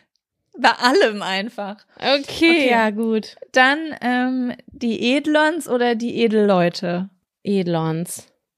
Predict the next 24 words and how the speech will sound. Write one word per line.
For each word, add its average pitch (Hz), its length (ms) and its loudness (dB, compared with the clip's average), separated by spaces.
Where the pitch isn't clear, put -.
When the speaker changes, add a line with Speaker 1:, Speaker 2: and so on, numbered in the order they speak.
Speaker 1:
Die 220 300 0
Edlons 330 540 0
oder 262 260 2
die 240 140 -4
Verzettelten? 202 920 -6
Speaker 2:
Edlons. 170 1040 -4
Warte 330 240 0
mal, 233 140 2
Speaker 1:
Okay. 202 80 -6
Speaker 2:
sind - 140 -6
edle 277 200 -4
Personen 269 400 -2
jetzt 262 200 -6
schon 240 160 -10
raus? 254 520 0
Speaker 1:
Nee, 277 400 2
das 302 140 -4
ist - 60 -14
noch 339 120 -6
drin. 190 520 -4
Das 233 220 -6
kommt 262 280 -2
Speaker 2:
Aha. 185 180 4
Speaker 1:
gleich. 170 240 -4